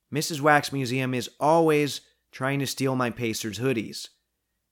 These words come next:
You know, I don't even think she wants one of her own. I think she just wants something because it's mine. So I finally convinced her,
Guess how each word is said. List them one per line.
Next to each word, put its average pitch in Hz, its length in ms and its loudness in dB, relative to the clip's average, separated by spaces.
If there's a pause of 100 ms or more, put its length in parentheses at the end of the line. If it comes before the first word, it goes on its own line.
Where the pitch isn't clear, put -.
(220)
You 117 100 -10
know, 107 160 -8
I 135 120 -2
don't 156 160 0
even 131 160 0
think 131 240 -4
she 139 200 -2
wants 123 460 0
one 110 380 -4
of 110 160 -6
her 107 160 -2
own. 151 240 2
I 117 100 -2
think 123 180 -4
she 127 200 -4
just 117 200 -4
wants 113 240 -6
something 113 360 -6
because 107 280 -6
it's 104 160 -10
mine. 127 380 -2 (580)
So 139 440 2 (640)
I 139 100 2
finally 214 320 4
convinced 147 500 2
her, 131 360 2